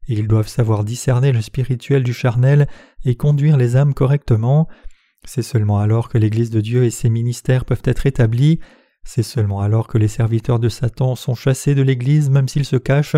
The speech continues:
et Dieu lui-même accomplit sa bonté dans l'Église. Toutefois, si nous essayons de servir l'Évangile et de conduire l'Église alors que nous ne discernons pas le spirituel du charnel,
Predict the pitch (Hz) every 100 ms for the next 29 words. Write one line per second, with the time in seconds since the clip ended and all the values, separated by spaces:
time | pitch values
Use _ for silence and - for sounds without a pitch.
0 | 147 - - _ - 127 117 147 143 123
1 | 143 143 120 131 120 156 - 117 127 131
2 | 165 139 117 107 113 147 151 160 - -
3 | _ _ _ _ - 110 120 107 - 113
4 | 110 117 - 113 120 113 110 123 117 117
5 | 120 113 117 113 135 127 113 113 123 120
6 | 127 120 113 131 135 117 123 120 120 110
7 | 107 107 120 - 123 117 110 135 123 -
8 | 123 120 120 - 135 120 - 123 120 127
9 | 143